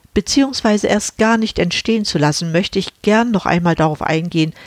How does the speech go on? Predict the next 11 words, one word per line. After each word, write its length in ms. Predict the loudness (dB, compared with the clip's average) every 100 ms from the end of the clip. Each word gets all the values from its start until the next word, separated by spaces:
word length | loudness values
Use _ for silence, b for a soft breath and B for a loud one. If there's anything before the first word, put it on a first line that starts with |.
| B B
welche 500 | 2 4 4 2 -2
Mikronährstoffe 840 | -4 0 2 4 2 2 -2 -2 0
besonders 640 | 0 2 2 2 0 0
wichtig 380 | -2 -2 -4 -2
sind, 300 | 0 0 -2 B B B
wenn 220 | 2 4
es 180 | 4 2
um 140 | -2
dieses 340 | -4 -2 -2 -2
Thema 340 | -2 0 -2
geht. 360 | -2 -6 -8